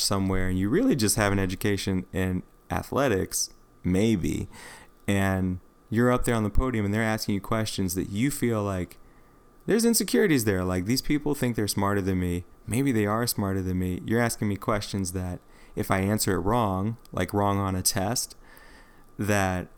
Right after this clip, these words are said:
I'll be chastised or criticized. The world of social media will come for me.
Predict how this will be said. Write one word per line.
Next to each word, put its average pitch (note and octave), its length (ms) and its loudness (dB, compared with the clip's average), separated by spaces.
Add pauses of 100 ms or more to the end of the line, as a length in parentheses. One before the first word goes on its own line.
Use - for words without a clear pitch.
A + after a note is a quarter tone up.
I'll G#2 160 4
be G2 120 0
chastised F#2+ 720 -2
or F2+ 60 0
criticized. F#2 800 -2
The F#2+ 80 0
world F#2+ 300 0
of F2 120 -4
social - 400 -6
media G2 400 -2
will F#2 140 -2
come F#2+ 260 -2
for G2 140 -4
me. F#2 300 0